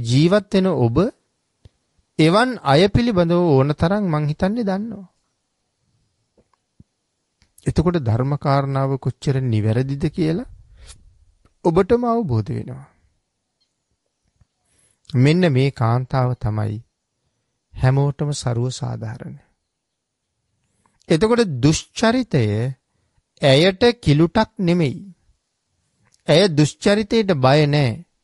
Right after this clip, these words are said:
ඇය අප්‍රසාදයට අකමැති නෑ. කාගෙන්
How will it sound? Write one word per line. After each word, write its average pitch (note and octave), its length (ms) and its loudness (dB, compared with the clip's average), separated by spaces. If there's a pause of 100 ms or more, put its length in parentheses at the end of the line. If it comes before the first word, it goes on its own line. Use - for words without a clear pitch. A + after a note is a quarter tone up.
(1700)
ඇය F3 160 4
අප්‍රසාදයට A3 920 2
අකමැති F3+ 540 0
නෑ. B2 240 0 (2000)
කාගෙන් C3+ 520 2